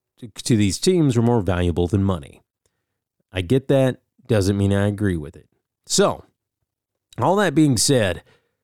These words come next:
for not making a move, the Cardinals are still three games ahead of the Cubs in first place. They have a, I'd say, an even schedule.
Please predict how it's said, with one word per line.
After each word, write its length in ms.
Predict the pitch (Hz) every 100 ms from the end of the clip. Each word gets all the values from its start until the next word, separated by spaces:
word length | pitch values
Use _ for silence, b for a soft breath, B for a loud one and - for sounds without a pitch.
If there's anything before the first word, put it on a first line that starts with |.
| _ _ _ _ _ _ _ _
for 140 | 135
not 220 | 143 180 165
making 300 | 170 147 143
a 60 |
move, 340 | 131 143 127 110
the 60 |
Cardinals 440 | - 143 147 131 104
are 60 |
still 280 | - 151 110
three 300 | - 131 151
games 420 | 131 123 120 113
ahead 240 | 104 110 117
of 60 |
the 60 | 110
Cubs 300 | 113 107 98
in 140 | 85
first 300 | 107 117 -
place. 520 | 117 98 90 - - _ _ _ _ _ _ _ _ _
They 180 | 117 110
have 400 | 123 120 117 107
a, 320 | 113 120 110
I'd 180 | 135 139
say, 380 | - 147 139 123
an 120 | 135 -
even 380 | 208 175 139
schedule. 560 | 120 - 92 78 -